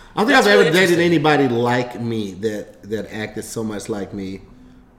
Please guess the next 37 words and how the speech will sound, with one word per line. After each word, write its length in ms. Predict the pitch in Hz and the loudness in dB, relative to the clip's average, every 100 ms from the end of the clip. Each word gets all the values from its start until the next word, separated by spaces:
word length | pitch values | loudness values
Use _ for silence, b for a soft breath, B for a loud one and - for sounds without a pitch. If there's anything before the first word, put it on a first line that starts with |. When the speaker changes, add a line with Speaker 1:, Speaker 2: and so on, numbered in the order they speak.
| - | -12
Speaker 1:
Um, 500 | 107 104 98 95 101 | -8 -8 -8 -8 -8
I've 140 | 120 | -4
act-, 300 | 147 151 - | -2 -2 -4
I've 140 | 151 139 | -8 -2
dated 220 | 165 156 | -2 -2
some 120 | 151 | -6
people 180 | 143 139 | -6 -4
with, 140 | 123 | -4
like, 140 | 120 117 | -6 -8
similar 260 | 139 131 123 | -8 -8 -6
characteristics, 640 | 135 120 120 123 127 120 | -6 -6 -6 -6 -8 -8
and 180 | 110 107 | -8 -8
some 180 | 127 120 | -8 -6
of 160 | 113 | -6
the, 80 | 110 | -8
those 360 | 110 117 117 110 | -10 -12 -12 -8
characteristics, 580 | 120 107 117 107 104 101 | -10 -8 -10 -10 -12 -12
like, 160 | 98 | -14
"Oh, 80 | 135 | -12
I 100 | 147 | -12
don't 160 | 151 110 | -12 -10
like 180 | 131 - | -10 -12
that. 280 | 92 82 82 | -16 -18 -14
If 80 | |
I'm 160 | 120 220 | -10 -4
do 100 | 160 | -2
that, 220 | 147 143 | -2 -2
I 60 | 113 | -4
need 140 | 131 | -6
to 80 | 98 | -6
change." 500 | 90 117 107 92 92 - 139 | -10 -10 -10 -12 -18 -18 -12
Speaker 2:
Hmm. 220 | 143 107 | -10 -4
Speaker 1:
So 80 | 139 | -2
I 120 | 131 | -2
have 400 | 127 135 143 110 | -4 -6 -4 -4
noticed 440 | 113 123 135 131 | -4 -2 -4 -6
that 440 | 123 110 104 - | -6 -6 -8 -12